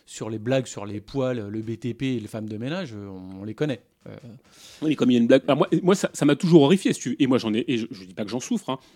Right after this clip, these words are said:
Speaker 2: mais bien sûr, dès que ton patronyme, enfin, mon, mon nom de famille qui est identifié, bien évidemment, euh,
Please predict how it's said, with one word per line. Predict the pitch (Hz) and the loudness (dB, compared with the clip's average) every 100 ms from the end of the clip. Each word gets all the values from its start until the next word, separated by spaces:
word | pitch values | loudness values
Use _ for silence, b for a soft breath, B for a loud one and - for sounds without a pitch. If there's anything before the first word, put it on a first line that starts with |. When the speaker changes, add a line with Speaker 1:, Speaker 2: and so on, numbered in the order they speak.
| b | b
Speaker 2:
mais | 98 | -12
bien | 98 127 | -8 -6
sûr, | - 226 107 | 0 -2 0
dès | 104 196 | 2 4
que | - 143 b b b - | 6 4 b b b -6
ton | 127 | 0
patronyme, | 147 147 156 147 165 113 | 2 2 2 2 2 0
enfin, | - 110 | -2 -4
mon, | 101 107 104 | -4 -4 -2
mon | 117 | 0
nom | 139 | 2
de | 147 | 2
famille | 135 135 151 120 | 2 2 2 0
qui | 156 | -4
est | 117 | -4
identifié, | 113 113 117 - 147 | -4 -6 -10 -2 -2
bien | 117 113 | 0 -2
évidemment, | 110 120 143 | -2 -2 -2
euh, | 147 | -2